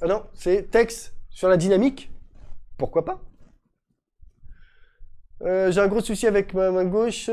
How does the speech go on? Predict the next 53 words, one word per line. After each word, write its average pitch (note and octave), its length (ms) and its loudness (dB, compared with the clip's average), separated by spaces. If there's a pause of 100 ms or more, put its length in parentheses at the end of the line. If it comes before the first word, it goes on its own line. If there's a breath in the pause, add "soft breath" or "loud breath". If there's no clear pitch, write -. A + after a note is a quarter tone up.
ça F#3+ 160 -2
m'agave F#3+ 320 2
un F3+ 80 -2
peu. D3+ 240 -6
Oh, A#3 240 6
si B3+ 160 0
tu A3+ 160 -2
savais, G#3+ 360 0 (200)
si - 180 -8
tu F#3+ 140 -4
savais, F#3 260 2
tu F3+ 140 -6
n'es D#3+ 80 -2
pas E3 100 0
le D#3 80 0
seul. C#3+ 300 -6 (340 soft breath)
Il D3 60 0
y - 20 6
a E3+ 80 8
Clément G#3+ 320 6
qui A3 120 0
est - 20 6
venu F#3 160 2
en F#3 80 4
stage F3+ 400 2
vendredi F#3 480 2
dernier, F3 220 4
il A#3 60 0
y G3+ 40 4
a F3+ 40 4
une E3 80 0
semaine, F3+ 440 0 (400 soft breath)
super - 640 6
technique, G#3 420 -2
et E3+ 80 -6
cetera. D#3 560 2
Et B3 140 4
à A#3 40 4
chaque F#3+ 140 -2
fois, G#3 80 -2
il F3+ 40 0
dit, « F#3+ 60 2
Ouais, B3 80 -2
mais G3 100 -2
c'est D#3 80 -6
pareil, D#3+ 180 -4
ma E3+ 80 -2
main C#3+ 100 -4
gauche. » F3+ 260 -6 (600 loud breath)
On E3 260 2
est F3+ 80 4
tous F#3 200 -4
pareils. C3 420 -2